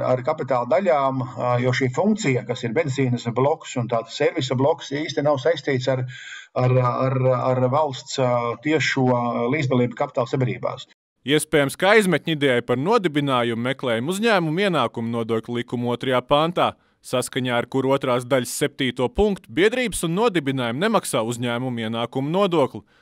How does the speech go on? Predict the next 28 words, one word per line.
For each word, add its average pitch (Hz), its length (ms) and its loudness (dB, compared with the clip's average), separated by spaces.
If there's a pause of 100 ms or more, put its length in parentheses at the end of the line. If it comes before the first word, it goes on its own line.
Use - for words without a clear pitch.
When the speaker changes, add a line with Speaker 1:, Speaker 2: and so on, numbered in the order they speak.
(180)
Speaker 2:
ja 226 80 2
to 226 200 0
dibināšanas 143 720 0
atklāts 160 480 0
vai 120 120 -2
slēpts 135 400 -2
mērķis 175 400 -2
nav 240 200 2
peļņas 143 360 0
vai 147 120 2
kapitāla 147 600 0
pieauguma 117 480 -2
gūšana 139 480 -2
to 113 160 0
biedriem. 135 440 0 (260)
Divtūkstoš 139 720 2
deviņpadsmitā 180 580 0
gada 131 160 0
trīsdesmit 123 480 -6
pirmā 127 400 -4
janvāra 127 400 -2
spriedumā 180 560 0
to 123 160 -4
izvērst 196 460 0
skaidrojas 139 500 0
augstākās 175 560 0
tiesas 120 320 -4
senāts. 185 540 0